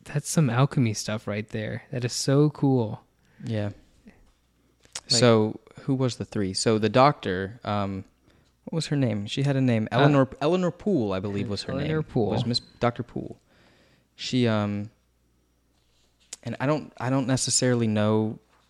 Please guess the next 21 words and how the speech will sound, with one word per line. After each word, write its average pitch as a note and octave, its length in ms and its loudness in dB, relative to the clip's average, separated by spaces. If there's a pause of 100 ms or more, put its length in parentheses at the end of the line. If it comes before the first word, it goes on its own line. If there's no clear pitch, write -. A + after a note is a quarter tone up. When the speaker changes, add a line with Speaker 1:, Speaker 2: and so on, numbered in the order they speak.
(640)
Speaker 2:
why G#2+ 260 4
the G#2 140 -2
joining G#2+ 640 -2 (500)
occurs. A#2+ 680 0
I G2 100 -6
can't - 360 -4
necessarily A2 540 -4
remember, G#2 480 -2 (540)
but G2 320 2 (960)
in G#2+ 180 -2
order A2+ 500 2 (600)
for A2 160 -2
this F#2+ 180 -2
negative G2 300 -2
spirit, A2 480 2 (880)
it's - 220 -6
just A#2 200 -2
not G#2+ 200 2
Larry F#2 180 -2
Traynor A2 340 -2
anymore. F2+ 420 -6